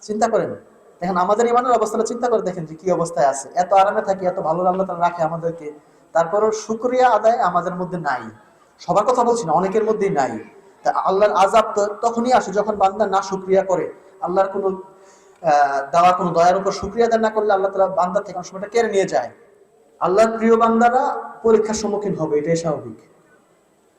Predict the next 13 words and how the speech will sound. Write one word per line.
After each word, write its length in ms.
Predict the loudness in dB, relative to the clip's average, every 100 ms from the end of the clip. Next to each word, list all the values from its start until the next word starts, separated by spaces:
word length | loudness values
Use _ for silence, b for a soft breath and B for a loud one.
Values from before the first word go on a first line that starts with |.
| _ -20 -20 0
ক্লাস 260 | 2 2
একটা 220 | -2 -2 0
ওয়ানের 400 | 2 2 2 2
বাচ্চা 280 | 0 0
ক্লাস 280 | 0 0 0
টুতে 180 | -2 0
উঠতে 260 | 0 0 0
গেলে 140 | 2
তাকে 180 | 0 0
পরীক্ষা 340 | 0 0 0
দিয়ে 180 | 0 0
উঠতে 260 | 0 -2 -10
হয়। 180 | -10